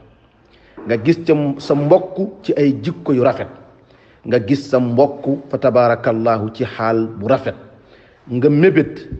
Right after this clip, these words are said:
nga ñaan Yàlla mel ni moom, waaye nag yéene woo ko dara wàññeeku ca na mu mel.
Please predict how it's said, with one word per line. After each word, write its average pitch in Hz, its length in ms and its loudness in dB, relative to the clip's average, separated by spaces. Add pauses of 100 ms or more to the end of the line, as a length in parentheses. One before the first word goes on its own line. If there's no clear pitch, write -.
nga 127 180 2
ñaan 156 440 4
Yàlla 139 380 4
mel 143 260 2 (100)
ni 170 160 2
moom, 120 280 2 (1000)
waaye 113 220 4
nag 160 160 4 (500)
yéene 165 440 4
woo 160 280 6
ko 165 300 -4 (200)
dara 143 540 4
wàññeeku 156 840 2
ca 214 100 2
na 196 100 4
mu 147 100 2
mel. 127 200 0